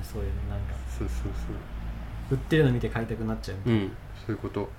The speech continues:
Speaker 2: 多分希少性ゆえの好きかもしれん。
Speaker 1: 罰ゲームだったけどな、中学生の時とか、ドクターペッパー。
Speaker 2: 罰ゲームってほどではないだろ。
Speaker 1: いや、あれわかんないわ。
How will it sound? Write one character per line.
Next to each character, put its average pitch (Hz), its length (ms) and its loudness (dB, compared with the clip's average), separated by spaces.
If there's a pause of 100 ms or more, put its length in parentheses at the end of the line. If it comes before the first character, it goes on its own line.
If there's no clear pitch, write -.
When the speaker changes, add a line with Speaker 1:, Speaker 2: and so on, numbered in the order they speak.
(180)
Speaker 2:
多 117 60 -6
分 107 80 -4
希 - 140 -8
少 180 180 2
性 180 240 4
ゆ 156 180 4
え 151 60 4
の 98 100 2
好 - 60 -6 (220)
き - 100 -8
か 98 80 0
も 98 100 -4
し - 120 -8
れ - 60 -4
ん。 - 40 -6 (3750)
Speaker 1:
罰 - 260 -4
ゲ 226 100 6
ー - 20 6
ム 143 60 6
だ 107 60 2
っ - 40 -4
た - 80 -6
け 98 80 -2
ど 92 60 -2
な、 95 100 -2
中 120 160 2
学 110 120 2
生 - 80 -2
の 98 40 -2
時 95 80 -6
と - 160 -10
か、 - 140 -10
ド - 60 -4
ク - 80 -6
タ 110 100 -8
ー - 40 -6
ペ - 120 -6
ッ - 20 -8
パ - 80 -8
ー。 - 60 -6
Speaker 2:
罰 - 200 -2
ゲ - 140 2
ー - 100 4
ム 113 80 6
っ - 20 -4
て - 80 0
ほ 107 80 6
ど 123 100 8
で 98 80 4
は 90 40 2
な 101 120 4
い 113 60 2
だ 95 80 0
ろ。 - 60 -6 (2500)
Speaker 1:
い 110 40 -8 (120)
や、 98 60 -8
あ 104 300 -6
れ 110 160 -6
わ 110 100 -6
か 113 120 -4
ん 107 120 -6
な 101 80 -4
い - 20 -4
わ。 101 60 -4